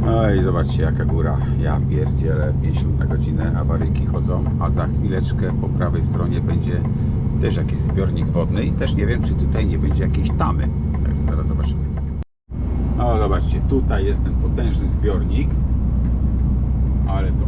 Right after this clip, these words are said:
ogromny. Trochę te krzaczory tu, o, teraz będzie ładnie, trochę przecinka, to go zobaczymy i dalej będzie, jak będę jechał, prawdopodobnie będzie tama na tym zbiorniku. Tak, tam już widać, będzie tama.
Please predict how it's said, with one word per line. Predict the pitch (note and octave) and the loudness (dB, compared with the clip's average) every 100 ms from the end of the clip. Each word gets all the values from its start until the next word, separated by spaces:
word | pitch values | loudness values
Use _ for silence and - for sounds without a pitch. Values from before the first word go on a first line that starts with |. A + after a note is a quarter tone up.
| - | 0
ogromny. | - - - - - - - - - - - - - - - - - - | 0 0 0 0 0 0 0 0 0 0 0 0 0 0 0 0 0 0
Trochę | - - | 0 0
te | - - | 0 0
krzaczory | - A#2+ - - - | 0 2 2 2 2
tu, | |
o, | - - | 2 2
teraz | - - | 2 2
będzie | C2 - B2+ | 2 2 2
ładnie, | - - C3 C3 - - - | 2 2 2 2 2 2 2
trochę | - C2 - | 2 0 2
przecinka, | - - C3 C3 | 2 2 2 2
to | C3 C3 | 2 2
go | C3 C3 | 2 2
zobaczymy | C3+ C3 - C3+ C3 C3 - | 2 2 2 2 2 2 2
i | |
dalej | - - - - | 2 2 2 0
będzie, | - - - - | 0 0 0 0
jak | C3 - | 0 0
będę | C3 - | 0 0
jechał, | - - A2+ | -2 -2 -2
prawdopodobnie | - G#2+ G#2 - - - - - | -4 -4 -4 -4 -2 -2 -2 -2
będzie | - - C3 - - - - - - | -2 -2 -2 -2 -2 -2 -2 0 0
tama | B2+ - - - - - | 0 0 0 -2 -2 0
na | - | 0
tym | - - | 0 0
zbiorniku. | - - - - - - - - - - - | 0 0 0 0 -2 -2 0 0 0 0 0
Tak, | - - - - - - - | 0 0 0 0 0 0 0
tam | A2 G#2+ | 0 0
już | A2+ - | 0 0
widać, | - - - - - | 0 0 0 0 0
będzie | - - | 0 0
tama. | - - | -2 -2